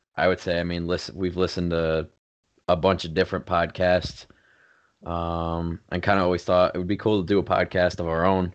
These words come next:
Um, and then, the, like, the idea, I guess, was always there, right? I mean,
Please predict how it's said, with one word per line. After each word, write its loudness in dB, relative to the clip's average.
Um, -4
and -4
then, -2
the, -2
like, 4
the 4
idea, 6
I 2
guess, 0
was -4
always 0
there, 4
right? 0
I -6
mean, -4